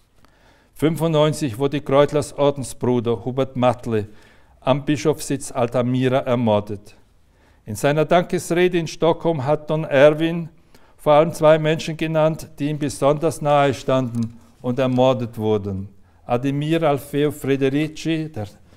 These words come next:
Dema genannt wurde, und Schwester Dorothy Stang. Dema war Leiter einer kleinen Landgemeinde. Am dreiundzwanzigsten August zweitausendeins verfasste er ein Dokument,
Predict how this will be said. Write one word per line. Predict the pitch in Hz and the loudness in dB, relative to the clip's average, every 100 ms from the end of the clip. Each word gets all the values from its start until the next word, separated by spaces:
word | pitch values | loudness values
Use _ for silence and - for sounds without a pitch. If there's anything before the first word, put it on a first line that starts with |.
| _ _ _ | _ _ _
Dema | 127 151 147 | -2 0 0
genannt | 147 151 139 139 139 | -2 -2 -2 -2 -2
wurde, | 123 131 127 131 117 - - | -2 -2 -2 -6 -8 -10 -10
und | 117 | -10
Schwester | 104 131 - 131 | -6 -6 -4 -6
Dorothy | 120 135 135 135 131 | -4 -2 -2 -6 -10
Stang. | 117 - 107 98 92 95 - - _ _ - | -8 -2 0 0 -4 -12 -20 -20 _ _ -4
Dema | 170 190 180 | 0 2 6
war | 170 | 6
Leiter | 160 170 165 | 8 6 4
einer | 170 160 | 0 0
kleinen | - 151 156 151 | 0 0 2 2
Landgemeinde. | 160 170 - 135 123 113 110 104 101 - - _ _ _ - | 2 2 0 -2 2 2 0 -4 -10 -14 -20 _ _ _ -4
Am | 131 139 | -4 2
dreiundzwanzigsten | 156 175 165 180 180 165 175 | 2 2 0 -2 -2 -6 -2
August | 160 185 185 - | -2 0 -4 -4
zweitausendeins | 160 160 156 156 156 156 160 170 - | 2 2 4 0 0 -4 0 0 -2
verfasste | 165 165 151 165 | 0 0 2 0
er | |
ein | 156 | -2
Dokument, | 156 156 139 135 156 165 | -2 -2 -2 0 -2 -2